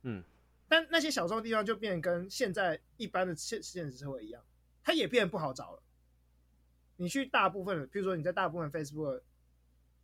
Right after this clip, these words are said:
Speaker 2: 社团留言，你都会看到大部分的意见都是主流意见，就好像跟现实社会差不多。
Speaker 1: 真的哦，我，我，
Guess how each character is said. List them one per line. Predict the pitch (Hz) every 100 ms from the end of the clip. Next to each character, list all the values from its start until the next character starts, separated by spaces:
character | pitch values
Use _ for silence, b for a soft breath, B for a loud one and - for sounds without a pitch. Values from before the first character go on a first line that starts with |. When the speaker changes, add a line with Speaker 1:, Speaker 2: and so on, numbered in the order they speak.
| _
Speaker 2:
社 | - 208 151
团 | 143 107 101 123
留 | 131
言， | 135 117 104 _ _ _ _
你 | 147
都 | 190
会 | 226
看 | 226 208
到 | 190
大 | 180 285 233 185
部 | 185
分 | 190
的 | 175
意 | 165
见 | 156
都 | 151
是 | 139
主 | 123
流 | 107 107
意 | 117
见， | 110 - _ _ _ _ _ _ _ _ -
就 | 302
好 | 226
像 | 196 226
跟 | 208 202
现 | 220 170
实 | 151
社 | 165
会 | 143
差 | 139
不 | -
多。 | -
Speaker 1:
真 | 214
的 |
哦， | 175 98
我， | 113
我， | 127